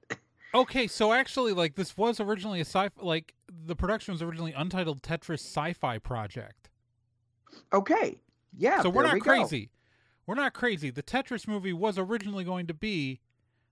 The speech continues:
Speaker 2: like, the original pitches with the li-, the rights for Tetris, the Tetris film rights were,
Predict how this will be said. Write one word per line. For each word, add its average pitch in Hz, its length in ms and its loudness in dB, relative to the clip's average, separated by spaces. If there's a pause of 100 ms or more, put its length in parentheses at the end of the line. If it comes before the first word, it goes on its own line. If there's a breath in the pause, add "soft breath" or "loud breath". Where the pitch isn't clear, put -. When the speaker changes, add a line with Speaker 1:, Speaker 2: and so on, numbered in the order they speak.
(140)
Speaker 2:
like, 151 160 -6
the 180 80 -4
original 190 320 -4
pitches 156 580 -2
with 147 140 -6
the 143 80 -6
li-, 143 320 -2
the 147 120 -4
rights 156 380 0
for - 140 -10
Tetris, 151 480 -6
the 135 100 -8
Tetris - 420 -8
film 165 320 -4
rights 117 360 -6
were, 120 340 -4